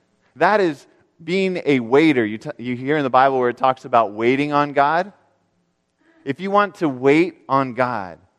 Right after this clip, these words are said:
it's taking the heart of a servant. It's, it's waiting on God with expectation that he's actually gonna give you instructions for your life, things for you to do, and things for y-,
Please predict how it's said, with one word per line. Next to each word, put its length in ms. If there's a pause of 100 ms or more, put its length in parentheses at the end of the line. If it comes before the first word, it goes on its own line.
(460)
it's 200
taking 560
the 160
heart 360
of 100
a 60
servant. 440
It's, 260
it's 160
waiting 380
on 220
God 280
with 220
expectation 800
that 100
he's 120
actually 360
gonna 180
give 180
you 120
instructions 920 (380)
for 120
your 120
life, 400 (320)
things 320
for 140
you 160
to 100
do, 440 (400)
and 140
things 240
for 140
y-, 240